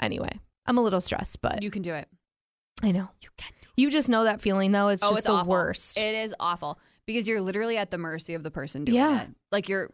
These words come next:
Speaker 1: Well, and it's like
Speaker 2: you're
Speaker 1: there's
Speaker 2: waiting.
Speaker 1: only so, and then I forget, like, did I talk about this on this show or did I talk about it on that show?
Speaker 2: Yeah.
Speaker 1: What am I doing? And so today, my plan is to get five of them done today and get four of them done tomorrow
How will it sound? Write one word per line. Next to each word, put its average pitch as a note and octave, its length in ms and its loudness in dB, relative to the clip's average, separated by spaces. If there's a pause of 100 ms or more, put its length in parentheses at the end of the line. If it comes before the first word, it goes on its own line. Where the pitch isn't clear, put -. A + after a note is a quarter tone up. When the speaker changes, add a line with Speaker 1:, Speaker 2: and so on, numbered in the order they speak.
(100)
Speaker 1:
Well, E4+ 140 0
and F4 220 2
it's F#4 100 0
like F4 80 4
Speaker 2:
you're F#4 80 0
Speaker 1:
there's D4+ 180 4
Speaker 2:
waiting. C4+ 140 2
Speaker 1:
only D4+ 260 2
so, C4+ 360 4
and C4 160 4
then C#4 100 4
I C#4+ 60 4
forget, B3 540 2
like, A#3 180 2
did A#3+ 140 4
I A#3+ 100 4
talk A#3 260 0
about A3 220 0
this G3+ 200 2
on F#3 160 2
this A#3+ 160 4
show F#4 380 4
or C4 100 4
did B3 140 2
I B3 80 4
talk A#3+ 240 2
about B3+ 220 2
it C4+ 100 4
on C#4+ 140 2
that D#4+ 240 2
show? E3 440 4 (220)
Speaker 2:
Yeah. F3 440 -2 (120)
Speaker 1:
What B3+ 400 2 (140)
am C#4+ 120 4
I C#4+ 120 4
doing? B3 340 4
And G3+ 100 2
so A3+ 140 4
today, A#3+ 480 4
my A#3+ 160 4
plan A3+ 300 2
is A3+ 120 0
to A#3 80 -2
get G#3 140 0
five G#3 280 2
of A3+ 120 0
them B3+ 160 4
done B3+ 200 4
today G#3+ 640 2 (520)
and G#3 100 0
get G3 140 0
four G3 280 2
of G#3 80 -2
them A3 160 2
done A3 180 2
tomorrow F#3+ 720 2